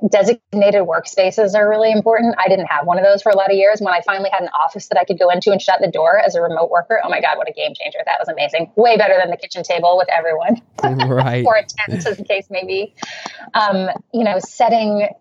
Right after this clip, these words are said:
Speaker 1: setting schedules for yourself, taking breaks, like the Pomodoro method is so great for, and there's an app for that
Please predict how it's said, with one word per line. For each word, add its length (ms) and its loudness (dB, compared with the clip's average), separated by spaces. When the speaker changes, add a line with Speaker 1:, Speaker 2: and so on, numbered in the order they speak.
Speaker 1:
setting 360 0
schedules 420 -4
for 120 -2
yourself, 720 2
taking 400 0
breaks, 520 0
like 160 -2
the 80 0
Pomodoro 560 4
method 300 2
is 160 2
so 340 4
great 480 -2
for, 260 -2
and 120 -2
there's 140 2
an 80 -2
app 280 -4
for 100 2
that 240 0